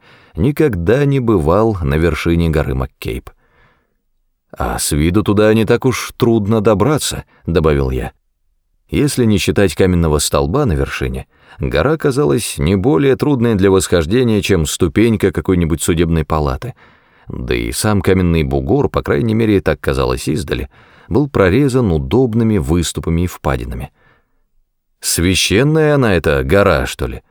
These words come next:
спросил я. «Может, когда-нибудь и считалась священной, но после Бакона на нет». «Почему же никто на неё не восходил?» «Никому не хотелось». «Может, я туда полезу?» «Валяйте, никто вас не держит».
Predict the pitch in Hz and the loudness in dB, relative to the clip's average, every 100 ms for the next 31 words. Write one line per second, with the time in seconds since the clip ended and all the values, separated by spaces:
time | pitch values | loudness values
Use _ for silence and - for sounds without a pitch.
0 | _ - - 92 - 69 62 64 - _ | _ -16 -2 0 0 -2 -4 -8 -12 _
1 | _ _ _ _ _ 196 190 147 127 131 | _ _ _ _ _ -2 0 0 0 0
2 | 147 151 139 135 127 139 - 160 170 147 | 2 2 2 0 0 0 2 2 2 0
3 | - 104 87 - 76 65 64 - _ _ | 0 0 0 -2 -2 -2 -4 -8 _ _
4 | _ 190 190 175 180 - 139 113 107 123 | _ -2 0 2 0 2 2 2 0 2
5 | 110 98 85 73 65 - - _ _ _ | 2 2 2 0 -4 -10 -20 _ _ _
6 | _ _ _ _ _ - - 78 127 143 | _ _ _ _ _ -8 -2 0 2 0
7 | 139 151 143 139 139 131 127 131 143 117 | 2 2 2 2 2 2 0 -2 -4 -2
8 | 76 64 _ _ _ _ - 92 156 165 | -2 -4 _ _ _ _ -4 -2 2 2
9 | 208 202 202 190 196 180 - - _ _ | 2 2 0 0 0 0 -4 -10 _ _
10 | _ _ _ _ _ _ 71 69 - 69 | _ _ _ _ _ _ -4 -4 -2 0
11 | 113 135 107 - 62 62 58 - _ _ | 0 0 -2 -2 -4 -6 -12 -16 _ _
12 | _ _ 190 185 214 190 110 76 131 143 | _ _ 0 2 4 2 0 0 0 0
13 | 170 135 98 95 82 71 67 65 - | 0 2 2 0 0 -2 -4 -8 -16